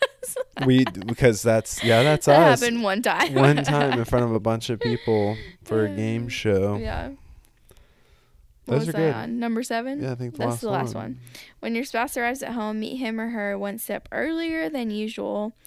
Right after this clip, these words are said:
Speaker 2: and give your mate a big welcome home. The point is to vary the routine and enhance even a small touching experience. I actually like that idea.
Speaker 1: I
Speaker 2: I'm gonna
Speaker 1: do
Speaker 2: try it.
Speaker 1: too. You, yeah.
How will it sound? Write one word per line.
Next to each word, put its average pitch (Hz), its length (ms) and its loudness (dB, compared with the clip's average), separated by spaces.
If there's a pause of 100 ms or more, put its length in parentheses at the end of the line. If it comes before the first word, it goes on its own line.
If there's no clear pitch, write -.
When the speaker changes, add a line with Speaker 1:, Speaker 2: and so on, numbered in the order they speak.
(340)
Speaker 2:
and 226 80 -4
give 226 140 -4
your 240 100 -2
mate 220 240 -4
a - 80 -8
big 269 460 -2
welcome 220 480 -6 (200)
home. 208 540 -8 (100)
The 269 140 -12
point - 380 -10
is 202 200 -8
to - 120 -12
vary 208 320 -6
the 254 160 -6
routine 247 420 -8
and 190 180 -10
enhance 214 460 -10
even 214 400 -8
a 202 160 -10
small 190 380 -8
touching - 400 -14
experience. - 800 -18 (420)
I 269 80 0
actually 302 260 -2
like 220 200 -4
that 95 180 -6
idea. 95 440 -12 (1300)
Speaker 1:
I 104 140 0 (180)
Speaker 2:
I'm 233 80 -2
gonna 240 80 2
Speaker 1:
do 233 60 -2
Speaker 2:
try 208 240 -2
it. - 120 -4
Speaker 1:
too. - 200 -8 (500)
You, 143 240 -4 (760)
yeah. 101 420 -2